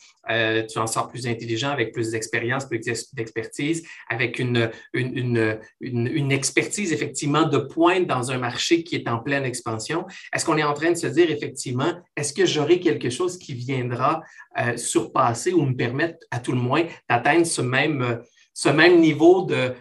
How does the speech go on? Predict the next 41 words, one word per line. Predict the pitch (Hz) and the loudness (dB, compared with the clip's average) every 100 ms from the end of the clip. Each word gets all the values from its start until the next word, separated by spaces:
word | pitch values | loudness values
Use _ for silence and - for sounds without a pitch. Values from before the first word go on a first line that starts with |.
| - | -8
on, | 143 139 | -4 -2
comme | - 156 | 0 2
on | 151 | 4
dit | 135 | 4
au | 165 | 4
Québec, | 151 156 - - | 4 2 0 -2
être | 147 143 151 | -2 0 -2
sur | - | -4
son | - 139 135 | -4 -4 0
X. | 190 190 - - - | 0 0 -10 -14 -2
Donc, | 143 147 - | 0 0 -4
est-ce | 139 131 | -4 0
que, | 170 196 - - | 2 2 0 -4
est-ce, | 147 - - - | -2 -4 -4 -4
est-ce | 156 | 0
que | - | 0
par | 202 170 147 | 2 0 2
la | 143 | 0
suite, | 139 - 214 - - - - | -2 0 0 0 -6 -20 -16
cette | - 170 - | -2 -2 0
même | 156 175 190 | 2 4 4
réalité-là | 170 156 143 139 - 135 143 170 - - - | 4 2 0 -4 -4 -2 2 0 0 -10 -2
est | 139 135 | 0 0
venue, | 147 160 175 190 147 | 0 4 4 4 -2
euh, | 135 | -2
jouer | 123 151 175 170 | -2 8 10 10
négativement | 160 165 151 - 170 160 196 220 | 10 8 4 -2 -2 0 -2 -2
sur | - - 156 160 156 - | -6 -2 4 4 2 -2
la | 135 131 | -4 -4
suite | - 160 147 | -4 -6 -2
de | 139 | -2
la | 135 | 0
carrière, | 151 139 143 139 139 - - - - | 0 0 -2 -2 -6 -10 -20 -8 -4
euh, | 123 113 113 | -2 0 -2
de, | 123 123 117 120 | -2 -2 -2 -4
de, | 120 117 | -6 -4
de | 120 | -2
Jean-Michel, | 120 127 139 294 285 - | 0 -2 -2 -4 -6 0
ou | 180 175 | 8 10
au | |
contraire, | - 180 - 196 226 | 8 2 2 0 0